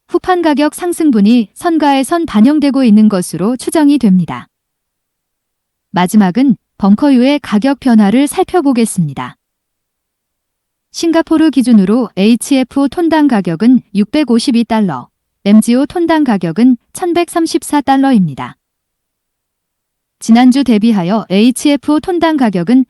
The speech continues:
삼십칠 달러 상승, 엠지오 톤당 가격은 오십오 달러 하락하였습니다. 두 벙커유의 가격 스프레드는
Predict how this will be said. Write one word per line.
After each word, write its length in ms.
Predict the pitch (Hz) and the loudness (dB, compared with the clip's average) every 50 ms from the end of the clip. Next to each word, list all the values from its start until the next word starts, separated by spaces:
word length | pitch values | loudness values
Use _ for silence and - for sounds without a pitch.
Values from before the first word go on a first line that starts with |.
| _ _ _ | _ _ _
삼십칠 560 | _ - 370 349 - - - - - 330 311 | _ -6 -6 -4 -4 -4 -6 -2 -2 -2 0
달러 320 | - 254 233 226 226 233 247 | 0 0 0 2 0 0 -2
상승, 540 | - 285 269 233 226 - 185 160 139 123 - _ _ _ _ _ _ | 0 2 2 2 2 2 -4 -8 -8 -10 -16 _ _ _ _ _ _
엠지오 440 | - 196 214 220 - 240 240 254 294 | 0 2 2 4 4 2 0 0 0
톤당 360 | - - 370 349 320 330 320 | -2 -4 -4 -2 0 0 0
가격은 560 | 302 262 214 180 185 165 156 196 220 240 254 - _ _ _ _ | 0 0 -2 -2 -2 -4 -4 0 0 0 0 0 _ _ _ _
오십오 380 | - 190 208 208 - 262 240 233 | -2 0 0 2 2 0 -2 -2
달러 320 | - - 226 220 226 262 | -2 -2 -2 0 0 0
하락하였습니다. 1080 | 294 285 339 349 320 311 - - 320 277 254 247 - - 294 165 143 123 131 123 - - _ _ _ _ _ _ _ _ _ _ _ _ _ _ _ _ _ _ _ _ _ _ _ _ _ _ _ _ | -2 -2 -2 -2 -2 -2 -2 -2 -2 0 0 -2 -2 -2 -4 -4 -4 -6 -12 -14 -14 -18 _ _ _ _ _ _ _ _ _ _ _ _ _ _ _ _ _ _ _ _ _ _ _ _ _ _ _ _
두 140 | - 240 233 | -2 0 2
벙커유의 640 | 233 247 247 254 - 277 247 214 208 233 254 269 262 | 4 4 4 4 4 2 2 2 2 2 0 -2 -4
가격 380 | - - 202 202 214 277 277 - | -6 -4 -4 -2 0 -2 -4 -4
스프레드는 680 | - _ - 330 285 269 226 190 185 226 277 220 151 | -8 _ -2 0 0 0 0 0 2 4 2 2 0